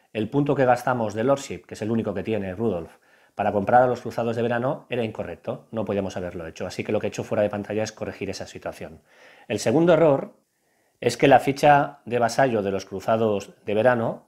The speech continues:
no se puede colocar aquí hasta que no se activa por carta. Esta carta que se llama cruzado permite activar, como veis,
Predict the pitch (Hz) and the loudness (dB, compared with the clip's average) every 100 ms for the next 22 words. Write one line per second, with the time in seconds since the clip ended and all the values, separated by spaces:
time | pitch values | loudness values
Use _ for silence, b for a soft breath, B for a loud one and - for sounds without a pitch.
0 | - 120 127 131 123 - 110 110 113 - | -6 -4 0 2 2 2 2 2 2 0
1 | 131 - 110 - 110 113 123 117 - 120 | -2 -2 -2 -2 -4 -4 -2 -4 -2 0
2 | 120 104 - 104 101 - 80 _ _ _ | 0 0 -6 -6 -6 -10 -18 _ _ _
3 | - - 101 113 110 110 110 104 101 101 | -20 -8 -4 -2 0 -2 -2 -6 -6 -2
4 | 113 143 135 104 117 104 - 104 104 101 | 0 0 -2 -2 -2 -4 -4 -2 -2 -2
5 | 95 104 98 - | -4 -4 -6 -12